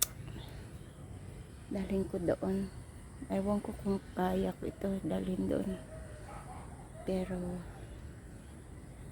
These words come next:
pwede naman ditong gawin. Kaso hakutin ko. Siguro dito ko na lang tanggalin sa piling at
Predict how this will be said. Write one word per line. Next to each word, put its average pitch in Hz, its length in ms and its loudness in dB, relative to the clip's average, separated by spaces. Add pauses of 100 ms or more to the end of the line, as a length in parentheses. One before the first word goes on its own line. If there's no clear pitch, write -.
(1300)
pwede 196 320 6
naman 202 320 6
ditong 190 400 4
gawin. 185 560 4 (2500)
Kaso 208 320 2
hakutin 185 800 0
ko. - 120 -6 (880)
Siguro 208 480 4
dito 185 320 6
ko 190 80 2
na 190 160 4
lang 175 240 8
tanggalin 175 480 4
sa - 160 2
piling 180 480 4
at 175 180 2